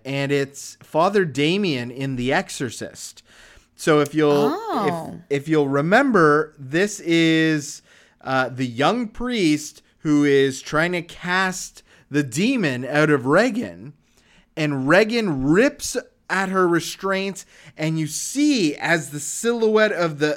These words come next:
Speaker 1: of, of Regan and the demon are kind of fighting themselves, and Father Damien's like, "Take me, take me," and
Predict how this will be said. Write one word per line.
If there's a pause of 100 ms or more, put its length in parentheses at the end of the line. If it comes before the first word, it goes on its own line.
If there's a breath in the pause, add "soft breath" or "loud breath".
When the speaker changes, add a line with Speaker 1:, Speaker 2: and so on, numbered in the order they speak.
Speaker 1:
of,
of
Regan
and
the
demon
are (360 soft breath)
kind
of (160)
fighting
themselves, (840 soft breath)
and
Father
Damien's
like,
"Take
me, (240 soft breath)
take
me," (600 soft breath)
and